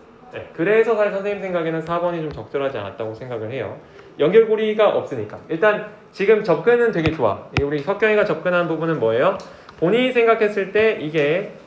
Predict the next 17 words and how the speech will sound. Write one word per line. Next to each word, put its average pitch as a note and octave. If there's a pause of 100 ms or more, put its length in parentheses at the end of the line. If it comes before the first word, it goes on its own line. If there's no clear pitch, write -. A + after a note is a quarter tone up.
어, A2
어드밴티지인지 F#3+
디스어드밴티지에 E3+
대한 D3
생각이 F#3
있었는데, C#3
어, F3
다음 E3
거랑 F#3
다르니까 C#3 (180)
여기가 E3
틈이 B3+
있다 F#3
생각해가지고 C#3+
고른 A#2
거잖아요. G2
그쵸? C#3